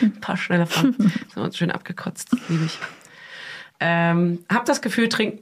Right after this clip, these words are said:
Speaker 1: äh, hab das Gefühl, habe das Gefühl, das Kind trinkt nicht richtig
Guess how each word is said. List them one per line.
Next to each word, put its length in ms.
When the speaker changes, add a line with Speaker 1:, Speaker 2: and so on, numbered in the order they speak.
Speaker 1:
äh, 60
hab 200
das 240
Gefühl, 420
habe 280
das 160
Gefühl, 640
das 200
Kind 320
trinkt 320
nicht 240
richtig 500